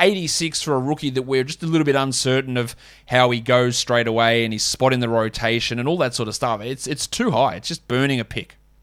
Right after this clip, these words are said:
And then, of course, the big one, the big avocado, Andre Drummond at ninety-three.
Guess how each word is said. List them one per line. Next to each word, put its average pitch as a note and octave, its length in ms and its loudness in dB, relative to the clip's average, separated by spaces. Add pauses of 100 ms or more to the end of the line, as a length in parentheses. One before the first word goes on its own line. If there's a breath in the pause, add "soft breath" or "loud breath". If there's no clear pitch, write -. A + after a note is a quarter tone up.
(800)
And D3 100 -2
then, E3 120 2
of D3 120 0
course, C#3 440 0 (500 loud breath)
the - 60 -6
big B2+ 160 2
one, B2 260 2 (760)
the C#3 80 0
big F3 380 2
avocado, D#3+ 720 6 (140)
Andre E3+ 280 2
Drummond C#3 360 2
at C#3 100 -4
ninety-three. B2+ 540 -2